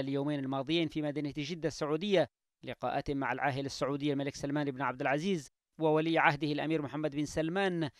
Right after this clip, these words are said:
تركزت وفقا لوكالة الأنباء السعودية حول المستجدات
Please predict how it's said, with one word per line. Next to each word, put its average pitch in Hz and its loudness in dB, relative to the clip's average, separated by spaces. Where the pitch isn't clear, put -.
تركزت 120 -4
وفقا 147 -2
لوكالة 147 0
الأنباء 143 2
السعودية 147 0
حول 147 0
المستجدات 147 2